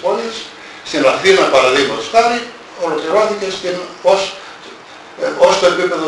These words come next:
της δημοκρατίας. Στη Σπάρτη δεν ολοκληρώθηκε μέχρι εκεί, διότι η Σπάρτη είναι μια ολιγαρχική πόλη. Έχει απέλα, έχει δηλαδή εκκλησία και αυτή, αλλά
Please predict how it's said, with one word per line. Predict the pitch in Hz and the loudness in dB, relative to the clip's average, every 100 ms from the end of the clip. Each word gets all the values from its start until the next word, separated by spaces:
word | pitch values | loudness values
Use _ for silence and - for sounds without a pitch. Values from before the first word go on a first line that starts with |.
| 151 | -4
της | 139 | -6
δημοκρατίας. | 127 127 117 110 98 - - - - - - - | -8 -4 -4 -4 -8 -10 -14 -18 -20 -20 -16 -10
Στη | 151 - | -6 -2
Σπάρτη | - 196 196 226 196 | 2 4 2 0 4
δεν | 185 160 | 4 4
ολοκληρώθηκε | 139 131 120 117 113 107 104 | 2 0 0 0 0 -4 -6
μέχρι | 104 101 98 | -6 -4 -6
εκεί, | 135 180 151 | -6 -4 -2
διότι | 156 147 | -2 -4
η | - | -4
Σπάρτη | 175 180 175 | -2 -2 -2
είναι | 175 139 | -4 -4
μια | 160 156 | -4 -2
ολιγαρχική | 185 202 - - - - - | 0 0 0 -4 -10 -12 -8
πόλη. | 92 - - - - - - - - - 135 151 | -8 -10 -16 -20 -20 -20 -20 -20 -20 -4 2 2
Έχει | 151 160 156 151 151 143 | 4 2 2 4 4 4
απέλα, | 143 151 151 151 - 139 | 4 4 6 6 4 2
έχει | 143 135 | 2 2
δηλαδή | 131 131 135 131 127 | 2 2 0 -2 -6
εκκλησία | 120 107 113 120 135 - - | -8 -8 -8 -6 -6 -8 -10
και | 131 110 | -4 -4
αυτή, | 107 120 123 - - - - | -4 -10 -14 -18 -20 -14 -8
αλλά | 135 | -4